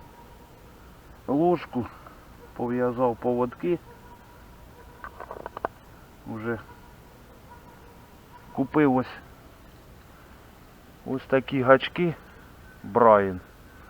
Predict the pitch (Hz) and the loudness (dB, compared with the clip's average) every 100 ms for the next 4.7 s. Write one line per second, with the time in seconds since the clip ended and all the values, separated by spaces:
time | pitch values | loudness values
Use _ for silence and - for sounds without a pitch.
0 | - - - - - - - 123 127 143 | -20 -20 -20 -20 -20 -20 -14 -10 -2 2
1 | 143 131 131 131 131 127 - 147 135 - | 2 2 -2 -2 -2 -4 -2 -2 -2 -4
2 | 117 123 135 135 - 131 120 123 127 110 | -4 -2 2 0 0 0 4 4 4 2
3 | 98 90 - 95 - - 113 107 113 107 | 0 0 -6 -18 -14 -8 -6 -4 -4 -4
4 | 107 - 113 101 98 90 87 | -8 -8 -10 -8 -10 -10 -12